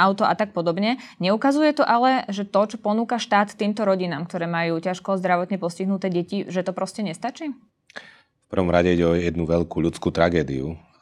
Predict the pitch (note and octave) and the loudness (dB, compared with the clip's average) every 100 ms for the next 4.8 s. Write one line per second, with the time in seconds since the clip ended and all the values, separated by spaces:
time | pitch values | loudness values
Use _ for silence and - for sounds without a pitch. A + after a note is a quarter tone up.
0 | - C#3+ C#3+ C#3+ D3 A2 - - - D#2+ | -10 -8 -6 -6 -6 -6 -4 -6 -4 -2
1 | D2+ D#2 D#2 D#2 D#2+ D#2+ D#2 E2 D#2+ - | -2 -2 -4 -6 -6 -8 -8 -6 -6 -4
2 | E2 D#2+ - - - F2 D3+ - - - | -6 -6 -12 -2 4 6 4 0 -6 -20
3 | - - - _ _ E2 D#2+ D#2+ E2 F2 | -20 -20 -20 _ _ -4 -4 -2 0 -2
4 | - E2 E2+ F2+ - D#2+ D#2+ | -2 0 0 0 -2 -4 -4